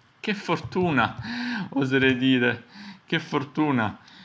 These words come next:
Eh, Y ottantadue. Z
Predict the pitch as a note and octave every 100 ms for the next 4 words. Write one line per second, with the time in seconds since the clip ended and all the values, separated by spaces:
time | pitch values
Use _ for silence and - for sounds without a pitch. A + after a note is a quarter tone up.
0 | - - B2 A#2+ A#2 A#2+ D3 D3 C#3+ -
1 | A2 G#2+ G#2 G#2 G#2 G#2+ G#2+ - A#2 A2
2 | G#2+ G#2 G2+ A#2+ E3+ F#3+ F#3 - - -
3 | - _ _ _ - - - _ _ -
4 | - D3+ D3+ C#3 A#2+ - A#2+ B2